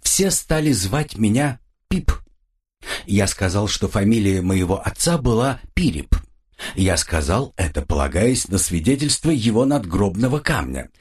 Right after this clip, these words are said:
и на показания моей сестры, мистрис Джо Гарджери, жены кузнеца. Я никогда не видал ни отца, ни матери, не видал и их портретов.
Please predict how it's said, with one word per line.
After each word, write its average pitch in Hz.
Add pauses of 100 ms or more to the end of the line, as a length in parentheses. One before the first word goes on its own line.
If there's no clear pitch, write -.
(160)
и 131
на 123
показания 156
моей 143
сестры, 101 (300)
мистрис 160
Джо 127
Гарджери, 73 (320)
жены 135
кузнеца. 127 (760)
Я 147
никогда 135
не 104
видал 101
ни 120
отца, 117
ни 147
матери, 78 (260)
не 135
видал 131
и 131
их 113
портретов. -